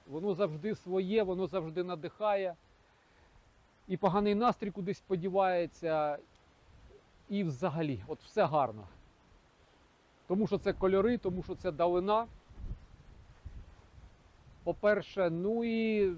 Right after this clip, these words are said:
відповідно ж на контрастах. Там ото катаєшся по тому пеклу, а тут оце саме та райська ничка, і от воно все. Ну що, на цій ноті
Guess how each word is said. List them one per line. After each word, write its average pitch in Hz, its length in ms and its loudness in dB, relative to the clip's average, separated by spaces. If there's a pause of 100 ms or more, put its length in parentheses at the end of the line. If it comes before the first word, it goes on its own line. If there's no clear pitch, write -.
(140)
відповідно 196 520 -2
ж 147 100 -12
на 190 80 -4
контрастах. 202 680 2 (180)
Там 185 260 2
ото 175 180 -2
катаєшся 185 640 0
по 160 120 -10
тому 175 220 -4
пеклу, 170 360 0
а 135 60 0
тут 190 180 -8
оце 160 240 -4
саме 175 300 -4
та 156 200 0
райська 160 400 2
ничка, 165 520 -2 (280)
і 139 80 0
от 175 180 2
воно 147 220 -2
все. 117 260 -4 (1800)
Ну 226 100 0
що, 185 280 6 (320)
на 175 120 -4
цій 240 200 0
ноті 220 400 4